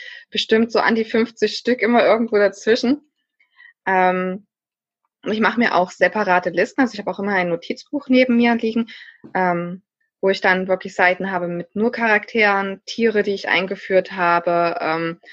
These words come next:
Besonderheiten der Welt. Und, ähm, das hilft eigentlich einen schon sehr,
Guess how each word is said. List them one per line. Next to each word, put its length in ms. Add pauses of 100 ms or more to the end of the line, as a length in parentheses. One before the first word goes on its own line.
(160)
Besonderheiten 960
der 180
Welt. 460 (760)
Und, 380
ähm, 400 (1040)
das 220
hilft 320
eigentlich 520
einen 200
schon 260
sehr, 640